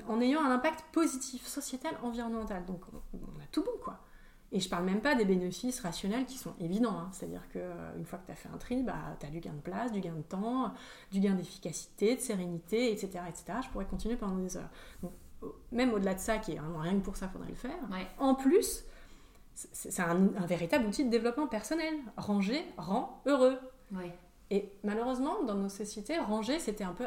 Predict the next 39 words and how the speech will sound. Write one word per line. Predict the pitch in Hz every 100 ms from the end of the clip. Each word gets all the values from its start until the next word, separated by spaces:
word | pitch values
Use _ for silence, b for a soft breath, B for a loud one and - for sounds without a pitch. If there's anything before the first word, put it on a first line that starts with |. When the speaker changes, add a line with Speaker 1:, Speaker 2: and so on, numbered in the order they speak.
| 156
Speaker 1:
range | 170 -
ta | 208
chambre ». | - 208 208 190 -
Donc | 202 190
c'est | 185
associé | 202 202 202 -
à | 262
un | 202
truc | 220 277 269 247
hyper, | 196 247 269 254
euh, | 196 190 185
tu | 185
vois, | 220 247 190
euh, | 170 - B B
ce, | - 247
ce | -
que | -
je | 190
pensais | - 196 269 247 196
au | 190
départ | 180 208 269 240
dans | 185
mon | 190
enfance. | 220 370 381 - -
Je | 190
me |
disais, | 185 214
moi, | 196
je, | 190 185 - B B
j'étais | - 175
ordonnée, | 156 165 185 269
donc | 202 165
du | -
coup, | 233
j'avais | 208
l'impression | 180 - 202
d'être | 185 165
un | 190
ovni. | 214 262 269